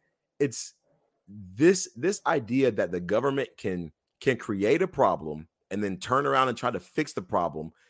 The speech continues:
it's creating by doing the same thing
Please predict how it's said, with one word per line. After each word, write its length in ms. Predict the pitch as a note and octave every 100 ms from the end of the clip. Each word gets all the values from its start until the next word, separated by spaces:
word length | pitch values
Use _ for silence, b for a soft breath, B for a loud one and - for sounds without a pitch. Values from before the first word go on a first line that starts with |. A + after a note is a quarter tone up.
| _ _
it's 200 | A2+ -
creating 760 | - G#2+ G#2 C#3 G2+ E2 F2 - _ _
by 160 | - G#2+
doing 300 | A2 C3 B2+
the 100 | G#2
same 340 | - C3 C3+
thing 460 | B2+ D3 C#3 B2 G#2+